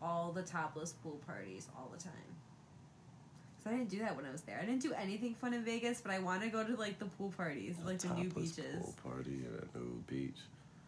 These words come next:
Speaker 1: Fuck
Speaker 2: Wow.
Speaker 1: yeah. Just to say I did it. <laughs> Be fun as fuck.
Speaker 2: Like, I mean,
Speaker 1: Sure.
Speaker 2: I don't know. I feel, I feel like you, you know exactly what you're gonna get out of it. You're gonna see some dicks, you're gonna see some titties.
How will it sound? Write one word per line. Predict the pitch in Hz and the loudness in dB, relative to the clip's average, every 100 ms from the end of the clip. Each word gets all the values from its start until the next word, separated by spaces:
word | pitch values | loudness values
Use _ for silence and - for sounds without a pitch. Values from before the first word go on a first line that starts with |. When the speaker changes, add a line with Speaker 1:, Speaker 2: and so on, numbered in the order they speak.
| - | -8
Speaker 1:
Fuck | 220 226 - | -4 -4 -2
Speaker 2:
Wow. | - | 0
Speaker 1:
yeah. | - 120 - - - - - - - - | 0 -2 -6 -12 -16 -18 -20 -20 -20 -10
Just | 220 - | -8 -2
to | 262 | 0
say | 262 240 | 4 4
I | 220 | 4
did | 214 220 | 2 2
it. | 185 - - 214 - - - | 0 -2 -4 -4 -4 -16 -6
<laughs> | 320 - - - - - - - - - - - - - | -4 -4 -10 -18 -20 -20 -18 -18 -18 -16 -16 -16 -18 -6
Be | 233 | -4
fun | - 240 | 0 2
as | 240 240 | 2 -2
fuck. | - 247 233 - - - - - - - - - | -4 -4 -4 -6 -16 -18 -18 -12 -10 -10 -12 -6
Speaker 2:
Like, | - 69 - - - - | -2 0 -2 -8 -10 -4
I | |
mean, | - 67 | 0 2
Speaker 1:
Sure. | - 214 | 4 4
Speaker 2:
I | - | 2
don't | 65 | 2
know. | 64 67 | 2 2
I | 67 | 0
feel, | - 67 | -2 -4
I | |
feel | 67 69 | 0 2
like | 67 64 | 2 4
you, | 67 | 2
you | 64 64 67 | 4 2 2
know | 67 64 | 2 2
exactly | 57 65 60 60 | 2 2 2 2
what | 55 | 0
you're | 64 | 0
gonna | 62 60 | 0 0
get | - 60 | 0 2
out | 53 - | 2 0
of | 58 | -4
it. | - - - - - - - - - - | -8 -14 -16 -16 -16 -18 -18 -18 -18 -6
You're | - | -4
gonna | - | 0
see | - - | 0 0
some | 62 | 0
dicks, | 55 64 - - | 2 2 2 -2
you're | |
gonna | - - | -6 -4
see | 58 | -4
some | 57 | -4
titties. | - 85 - - | -2 -2 -2 -6